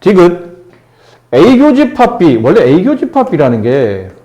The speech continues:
공집합보다는, 공집합을 포함하고 어디에 포함되냐면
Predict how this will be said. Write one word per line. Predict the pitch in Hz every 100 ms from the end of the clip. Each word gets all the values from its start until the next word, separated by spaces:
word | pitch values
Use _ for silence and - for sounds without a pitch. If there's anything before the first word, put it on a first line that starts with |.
| _ _ _ _ _ _ _ _ _ _ _ _ _ _ _ _ _ _ _ _ _ _
공집합보다는, | 160 208 269 - 254 254 233 220 214 214 214 220 220 - _ _ _ _
공집합을 | - 160 220 247 233 214
포함하고 | - 240 214 143 123 160 - - _
어디에 | 113 151 220
포함되냐면 | 220 214 202 180 156 156 214 302